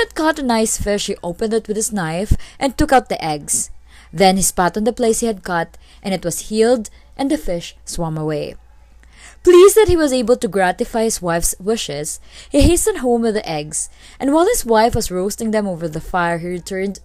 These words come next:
to the spirit house. She tried to eat, but the eggs did not taste good to her,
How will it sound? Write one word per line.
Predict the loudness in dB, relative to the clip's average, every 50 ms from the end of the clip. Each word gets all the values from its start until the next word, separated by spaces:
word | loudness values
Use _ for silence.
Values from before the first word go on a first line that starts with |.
| -14 -10
to | -10 -8
the | -6 -4 -6
spirit | -4 -4 -4 -4 -4 -4 -4 -6
house. | -6 -6 -6 -8 -10 -10 -10 -10 -10 -12 -18 -20 -20 -20 -20 -20 -20 -20 -16 -6
She | 0 2 2 4
tried | 4 6 6 6 6 4
to | 0 -6
eat, | -6 -4 -4 -4 -4 -6 -10 -8 -6
but | -6 -6 -6
the | -8 -6 -2 0
eggs | 0 0 0 -2 -4 -6
did | -6 -4 -4
not | -4 -6 -6 -6
taste | -6 -4 -4 -6 -6 -6
good | -6 -6 -6 -6 -8
to | -10 -10 -10
her, | -10 -10 -10 -12